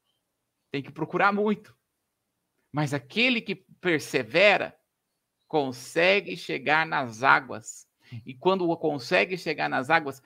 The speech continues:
se banha e se delicia e tem descanso pra alma.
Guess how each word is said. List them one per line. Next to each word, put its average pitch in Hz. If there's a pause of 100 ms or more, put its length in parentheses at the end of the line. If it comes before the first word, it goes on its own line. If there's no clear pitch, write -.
(140)
se -
banha 151 (220)
e 147
se 160
delicia 156
e 139
tem 156
descanso 135
pra 98
alma. 95